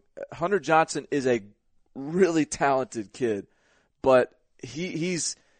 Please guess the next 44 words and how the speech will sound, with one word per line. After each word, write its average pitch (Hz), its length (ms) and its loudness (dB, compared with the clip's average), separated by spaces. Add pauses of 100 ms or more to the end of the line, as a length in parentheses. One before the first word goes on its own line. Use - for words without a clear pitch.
he 202 160 -2
is 160 160 6
not 151 380 4
a 123 200 2
generational 123 840 -2
quarterback 104 680 -4
that - 200 -12
you 113 60 -20
just 120 160 -8
have 123 200 -2
to 120 60 -14
get 113 140 -8
in 110 80 -6
the 104 80 -12
fold 113 320 -2
as 104 60 -8
a 104 40 -12
true 123 180 -12
freshman 120 440 -4 (840)
on 127 140 -2
a 117 60 -2
national 120 460 -2
championship 110 440 -10
caliber 107 340 -4
team. 110 360 -14 (460)
Um, 110 500 0 (220)
they, 131 180 2
they've 151 260 0
been, 208 240 -4
they've 170 180 2
been 202 140 -4
coaching 135 580 -2
Kelly 127 240 -4
Bryant 117 300 -2
up 113 140 -2
enough 107 240 -8
to - 80 -20
be 104 100 -12
ready 107 240 -2
for - 140 -14
this. 104 260 -6
So 120 240 0 (520)
I, 135 60 4
I, 160 200 4